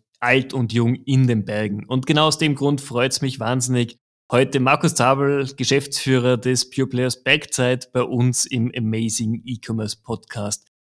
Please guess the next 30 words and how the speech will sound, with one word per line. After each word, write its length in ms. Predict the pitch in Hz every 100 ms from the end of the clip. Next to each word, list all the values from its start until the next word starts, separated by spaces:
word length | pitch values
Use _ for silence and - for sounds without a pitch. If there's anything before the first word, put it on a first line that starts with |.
| _
begrüßen 420 | 127 139 170 170
zu 120 | - 127
dürfen. 440 | 120 117 - 123
Und 220 | 147 185
wir 80 | 165
plaudern 440 | - 113 113 110
einfach 260 | 113 104 117
ein 120 | 110
bisschen 540 | 117 113 - 113 110 104 _ _ _ _
über 540 | 147 135 135 127 127
seine 540 | 120 123 131 147 143 139
Historie, 880 | 127 127 - 131 127 120 120 117 120
als 320 | 107 117 120
auch 220 | 117 110
das 220 | - 117
Unternehmen, 600 | 123 117 113 113 120 120
in 100 | 117
dem 200 | 104 117
er 80 | 117
jetzt 240 | 113 113 -
gerade 360 | 110 107 113
ist, 380 | 120 131 - - _ _ _ -
welche 280 | 117 117 120
Herausforderungen 920 | 107 104 107 - 113 107 107 110 113
er 160 | 110
sich 220 | 104 113
hier 340 | - 107 107 -
auch 220 | 107 - - _
stellen 440 | - - 113 113 107
muss. 440 | 98 98 - -